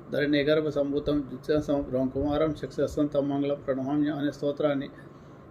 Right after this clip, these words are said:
ఇరవై ఏడు సార్లు జపం చేసుకోవాలి. అలాగే ఈరోజు మూలా నక్షత్రం కాబట్టి, మూలా నక్షత్రానికి అధిపతి కేతు గ్రహము కాబట్టి, కేతుకు సంబంధించిన నవగ్రహ స్తోత్రము, జపాకు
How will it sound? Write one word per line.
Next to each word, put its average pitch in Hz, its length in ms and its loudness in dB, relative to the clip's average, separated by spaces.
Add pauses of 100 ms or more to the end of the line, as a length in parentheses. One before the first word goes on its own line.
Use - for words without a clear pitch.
(160)
ఇరవై 156 200 12
ఏడు 147 80 10
సార్లు 151 300 10
జపం 156 120 4
చేసుకోవాలి. 143 760 6
అలాగే 147 460 4 (120)
ఈరోజు 151 400 4 (680)
మూలా 165 240 12
నక్షత్రం 156 440 6
కాబట్టి, 143 480 6 (1300)
మూలా 165 220 10
నక్షత్రానికి 151 580 8
అధిపతి 147 300 4
కేతు 151 300 6
గ్రహము 147 640 2 (340)
కాబట్టి, 143 380 4
కేతుకు 147 380 2
సంబంధించిన 139 580 2
నవగ్రహ 143 260 4
స్తోత్రము, 143 500 2 (720)
జపాకు 147 400 8